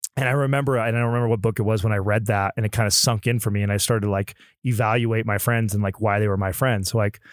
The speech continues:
first of all, m-, many people that are in our lives that have been in our life when we, since we were in high school or when we were younger, um,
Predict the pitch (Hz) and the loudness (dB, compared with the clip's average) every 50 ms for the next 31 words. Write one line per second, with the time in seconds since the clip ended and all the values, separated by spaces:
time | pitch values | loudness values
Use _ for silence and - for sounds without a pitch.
0 | - - - - - - - _ _ _ _ _ _ - 147 147 - - 123 120 | -20 -20 -20 -20 -20 -20 -20 _ _ _ _ _ _ -2 -2 0 0 -2 0 0
1 | 117 113 117 131 - - - 123 117 117 117 120 120 127 131 127 131 143 165 156 | 0 2 0 0 -2 -4 -2 0 2 2 4 2 2 0 0 -2 -2 0 -2 -2
2 | - 135 143 - 135 127 127 120 120 117 120 123 120 113 107 104 110 107 - 120 | -2 -2 -2 0 0 0 0 0 0 -2 -2 0 0 0 2 0 0 0 0 -2
3 | 110 104 113 110 110 107 107 104 101 101 104 104 - - 156 120 107 104 104 107 | -2 0 0 0 0 0 2 2 2 2 2 0 -2 -4 -2 0 0 2 2 2
4 | 107 110 - 107 101 - 117 104 - 120 104 104 101 92 - 101 107 107 - - | 0 0 -2 -2 -2 -2 -2 -2 0 0 0 0 0 0 0 0 0 0 0 0
5 | - 117 107 110 110 104 104 104 104 104 101 98 98 113 135 160 156 117 110 107 | -2 0 0 0 0 0 0 0 2 2 0 0 0 0 0 0 0 0 -2 -2
6 | 110 127 131 - _ _ _ _ _ _ _ _ _ _ _ - 117 104 104 104 | -2 -2 -4 -6 _ _ _ _ _ _ _ _ _ _ _ 0 2 2 4 4
7 | 107 104 104 104 - | 2 2 2 0 -2